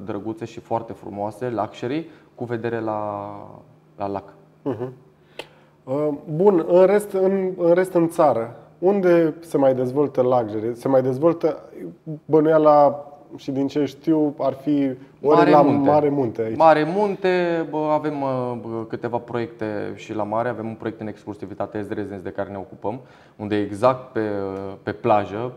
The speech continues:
Speaker 1: ca să zic așa, lângă Hotel Savoy, avem un proiect, uh, bă, butic, uh, mai avem vreo zece unități disponibile. Și tot așa, integrate cu conciergi,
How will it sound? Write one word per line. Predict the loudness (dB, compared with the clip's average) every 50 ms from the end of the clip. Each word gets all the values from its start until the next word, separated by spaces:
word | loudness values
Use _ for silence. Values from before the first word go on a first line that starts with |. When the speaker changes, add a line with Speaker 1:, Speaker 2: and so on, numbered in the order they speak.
| -14 -16
Speaker 1:
ca | -16 -14
să | -12 -12
zic | -12 -12 -12 -12
așa, | -12 -10 -8 -8 -8
lângă | -6 -8 -8 -10 -10
Hotel | -10 -12 -10 -10 -10 -10
Savoy, | -8 -10 -10 -8 -6 -6 -4 -4 -6 -10 -14 -20 -20 -20 _ _ -8
avem | -6 -4 -4 -4
un | -6
proiect, | -6 -6 -6 -6 -6 -8 -8 -8
uh, | -8 -6 -6 -6 -6 -8 -8 -10 -10 -12 -12
bă, | -12 -10 -10 -10 -10 -12 -12
butic, | -12 -12 -10 -6 -4 -4 -4 -4 -8 -16 -20 _ _ _ _ _ _ _ _
uh, | -12 -10 -8
mai | -4 -4 -4
avem | -2 -4 -4 -8
vreo | -6 -6 -4 -4 -4 -6 -8
zece | -10 -12 -12 -10 -10
unități | -10 -10 -10 -8 -8 -8 -8
disponibile. | -10 -12 -14 -12 -10 -10 -8 -8 -8 -6 -6 -4 -6 -6 -8 -12 -20 -20 -20 _ _ _
Și | _ -20 -18 -18 -14 -10 -6 -4 -4 -2 -2 -4 -4 -4
tot | -4 -4 -4
așa, | -4 -6 -4 -4 -4
integrate | -4 -4 -6 -6 -6 -4 -4 -4 -4 -6
cu | -8 -8 -10
conciergi, | -10 -8 -8 -8 -8 -8 -6 -4 -2 -2 -2 -2 -4 -6 -8 -14